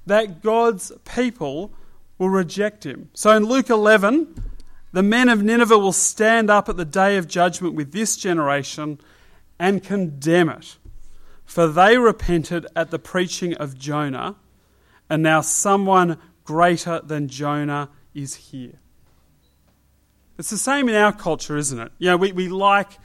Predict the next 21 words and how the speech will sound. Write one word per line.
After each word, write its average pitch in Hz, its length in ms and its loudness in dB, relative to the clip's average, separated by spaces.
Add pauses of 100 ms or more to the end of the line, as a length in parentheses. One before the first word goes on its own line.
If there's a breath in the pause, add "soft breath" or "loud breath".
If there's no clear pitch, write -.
(240 soft breath)
you 175 100 2
know, 180 100 4
the 185 240 -2
image 185 300 0
of, 160 220 0 (180 soft breath)
you 165 100 -2
know, 160 120 0
Jesus 170 760 -4 (180 soft breath)
who 180 180 -2
loves 156 560 0
little 156 340 -4
lambs. 139 680 -10 (420)
Uh, 160 160 2
we 202 140 4
even 202 180 -2
like 180 300 2
social 196 540 -2
justice 208 600 -2
Jesus, - 600 -16 (340 soft breath)
uh, 175 220 0
Jesus 180 680 -4